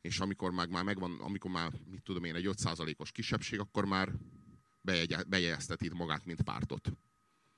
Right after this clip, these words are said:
És aztán meg, ö, és, és a, és a,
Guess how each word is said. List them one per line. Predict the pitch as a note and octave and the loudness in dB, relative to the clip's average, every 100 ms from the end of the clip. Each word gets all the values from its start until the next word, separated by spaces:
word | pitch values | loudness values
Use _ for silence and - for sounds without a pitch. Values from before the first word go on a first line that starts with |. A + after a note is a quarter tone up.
| _ _ _ _ _ _ - - | _ _ _ _ _ _ -20 -6
És | |
aztán | F2+ - F#2+ F#2 | -4 -2 0 0
meg, | F#2 F2 | 0 0
ö, | F2 F2+ F2 - - - - - - - _ - - - - - _ - _ | 2 2 2 -2 -6 -10 -14 -16 -20 -20 _ -20 -20 -20 -20 -20 _ -20 _
és, | G#2+ - - | -4 -4 -4
és | A2 A2 | -2 2
a, | G#2+ G2+ - - - - - - - - | 4 2 -2 -2 2 2 0 -6 -10 -8
és | F#2+ - | -4 0
a, | F#2+ | 2